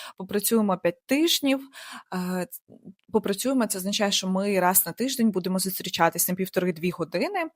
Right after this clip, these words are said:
Мастермайнд — це формат, там, де зустрічаються люди, може, з, з різних сфер, але у них є, ну,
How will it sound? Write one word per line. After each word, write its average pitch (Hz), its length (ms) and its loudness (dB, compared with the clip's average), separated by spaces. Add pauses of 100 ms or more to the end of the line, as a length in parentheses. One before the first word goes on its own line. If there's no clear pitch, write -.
(340)
Мастермайнд — 214 680 4
це 202 100 4
формат, 196 500 2
там, 190 220 2
де 180 320 4
зустрічаються 190 720 2
люди, 190 360 0
може, 262 280 0
з, - 200 -4
з 202 140 2
різних 220 340 2
сфер, 427 360 2
але 220 200 0
у 226 40 2
них 226 340 -2
є, 196 300 4 (220)
ну, 320 360 0